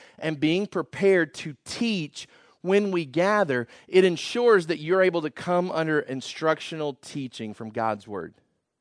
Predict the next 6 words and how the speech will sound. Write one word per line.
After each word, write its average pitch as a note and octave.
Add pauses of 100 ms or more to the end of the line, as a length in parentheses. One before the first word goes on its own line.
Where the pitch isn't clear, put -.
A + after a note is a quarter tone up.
(240)
right? C#3 (400)
Because F#3
there's B3
leadership G#3
in C3+
place, B2+